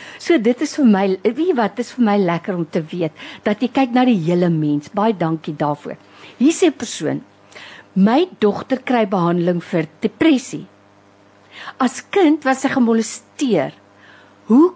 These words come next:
kan ons haar help? Sy's baie bang.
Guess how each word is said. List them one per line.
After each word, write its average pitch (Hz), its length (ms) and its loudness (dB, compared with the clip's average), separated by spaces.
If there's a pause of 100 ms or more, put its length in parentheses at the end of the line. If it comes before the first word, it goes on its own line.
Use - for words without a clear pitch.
kan 320 380 2
ons 254 320 0
haar 185 340 -2
help? 165 400 -6
Sy's 190 340 -4
baie 175 320 0 (180)
bang. 185 320 -2